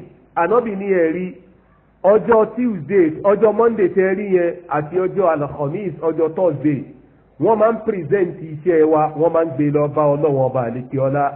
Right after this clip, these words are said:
"Fayaghfaru Allahu li kulli muslimin aw li kulli mu'min." Tí wọ́n bá ti wá kóṣẹ́ lọ sí sánmọ̀, gbogbo ẹni tó bá jẹ́ Mùsùlùmí, àbó jẹ́ onígbàgbọ́ òdodo, wọ́n á ṣàforíjì fún un. "Illa al-mutahajirayni."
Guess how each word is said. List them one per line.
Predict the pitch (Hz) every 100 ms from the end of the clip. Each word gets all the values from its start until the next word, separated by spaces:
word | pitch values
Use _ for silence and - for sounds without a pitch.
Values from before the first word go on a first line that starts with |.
| - - - _ -
"Fayaghfaru | 156 175 143 - 170 170 160
Allahu | 165 180 170
li | 170
kulli | 170 190 185 170
muslimin | 165 160 156 165 190 190 180 170
aw | 175 185
li | 180
kulli | 180 220 220 185
mu'min." | 180 165 135 113 95 - _ _ _ _
Tí | 208
wọ́n | 208
bá | 208
ti | 202 190
wá | 208 202
kóṣẹ́ | 208 190 202
lọ | 185
sí | 185 196
sánmọ̀, | 214 214 202 151
gbogbo | 151 151
ẹni | 160
tó | 170
bá | 180
jẹ́ | 180 185
Mùsùlùmí, | 190 175 - 131 123 139 156
àbó | 139 139 202
jẹ́ | 226
onígbàgbọ́ | 196 214 190 175 180
òdodo, | 170 156 151 156 156 - - 139
wọ́n | 170
á | 175
ṣàforíjì | 175 139 143 147 143 135 135
fún | 123
un. | 117 - - _ -
"Illa | 190 208 196
al-mutahajirayni." | 180 175 170 165 165 156 151 160 156 156 151 147 156 180 240 208 175